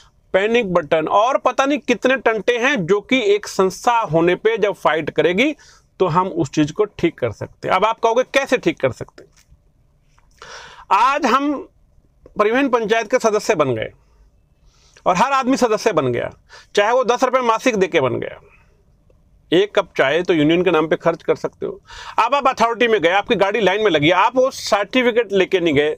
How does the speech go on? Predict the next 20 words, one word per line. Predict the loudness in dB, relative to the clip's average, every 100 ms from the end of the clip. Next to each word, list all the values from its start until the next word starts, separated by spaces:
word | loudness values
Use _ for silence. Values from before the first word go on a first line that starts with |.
| _
जो | -4
तीन | -4 0 2 2
हजार | 0
रुपए | 0 0
में | 2
बाजार | 2 2
में | -2
मिलता | -4 -6
है। | -10 -12 _ -20 -20 -20 _
आपने | 0 0 0 2
दस | 2 2
रुपए | 0
दिए | 0 0
मात्र | 2 0 0 -4 -8 _ _ _ -20 -4
और | -4
तीन | -4 -2 0 2
हजार | 0
का | 0 0
सर्टिफिकेट | 0 0 -2 0 0
है, | 0